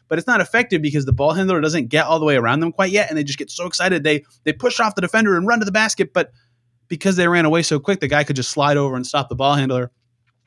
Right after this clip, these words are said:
Jalen Smith certainly guilty of some of that. Not a good screen setter, which could be really valuable for him because one of his redeeming on the court qualities is that athleticism does pop,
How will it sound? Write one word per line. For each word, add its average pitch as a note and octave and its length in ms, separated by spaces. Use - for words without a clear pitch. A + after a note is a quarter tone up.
Jalen D3+ 280
Smith C#3+ 200
certainly C#3+ 300
guilty B2+ 280
of A#2+ 60
some A#2+ 140
of A2 60
that. A2 140
Not G3+ 180
a - 20
good F#3 160
screen D#3 320
setter, B2 240
which C3 180
could F4+ 140
be B3 120
really C#3+ 220
valuable C3+ 440
for A#2 100
him B2 160
because A#2+ 460
one G#3+ 140
of C4+ 140
his E3+ 160
redeeming F3 440
on C3 120
the B2 60
court B2+ 200
qualities B2+ 380
is D3+ 140
that G3+ 180
athleticism G3+ 560
does F3 180
pop, - 300